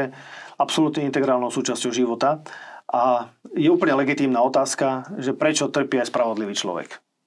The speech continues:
Je to legitímna otázka, keď sa ťa opýta, koľkokrát si to počul v kostole na kázni, keď bola, bolo takéto evanjelium a také čítanie, že,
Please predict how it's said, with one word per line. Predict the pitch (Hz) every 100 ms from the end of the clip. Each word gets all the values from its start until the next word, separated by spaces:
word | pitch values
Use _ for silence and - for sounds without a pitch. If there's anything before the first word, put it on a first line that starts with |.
| -
Je | 208
to | 151
legitímna | 131 113 123 117
otázka, | 123 117 120
keď | 123 117
sa | -
ťa | 110
opýta, | 107 117 117 110 - - - - -
koľkokrát | - 123 135 127
si | 123
to |
počul | 127 123 120
v |
kostole | 117 - 113 110
na | 107
kázni, | 107 101 101
keď | 107 - 208
bola, | 101 107 101
bolo | 104 107
takéto | - 98 104 98 98
evanjelium | 107 104 104 104
a | 101
také | 104 104
čítanie, | 104 101 104 104 101
že, | 101